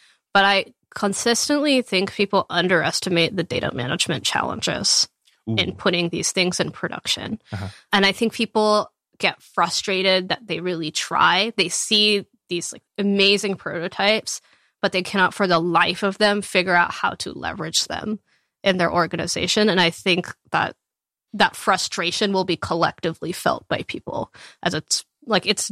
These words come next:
Speaker 1: happened in the past, not for L L Ms, but for other machine learning
Speaker 2: Mm-hmm.
Speaker 1: models. I think people will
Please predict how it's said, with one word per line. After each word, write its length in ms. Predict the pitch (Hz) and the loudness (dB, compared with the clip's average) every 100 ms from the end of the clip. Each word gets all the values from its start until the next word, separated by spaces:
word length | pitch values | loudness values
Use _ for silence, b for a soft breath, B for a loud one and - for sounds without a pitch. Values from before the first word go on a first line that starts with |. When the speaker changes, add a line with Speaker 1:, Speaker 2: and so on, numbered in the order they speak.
| - | -2
Speaker 1:
happened 400 | - 202 220 196 | 2 4 4 4
in 140 | 180 | 4
the 80 | 165 | 4
past, 420 | - 160 - - | 2 -2 -2 0
not 180 | 185 170 | 2 2
for 140 | - 180 | 0 0
L 160 | 190 180 | 2 2
L 280 | 180 180 214 | 2 2 2
Ms, 140 | 240 | 2
but 140 | - - | -2 0
for 160 | 180 - | 0 2
other 240 | 180 170 | 2 0
machine 320 | 190 - - | 0 0 0
learning 220 | - - - | -2 -2 -2
Speaker 2:
Mm-hmm. 80 | |
Speaker 1:
models. 340 | 196 - - - B B B B _ - | -2 -2 -2 -6 B B B B _ 0
I 60 | - | 2
think 220 | 202 - | 2 2
people 360 | 196 - 180 | 0 2 2
will 240 | 180 175 | 4 0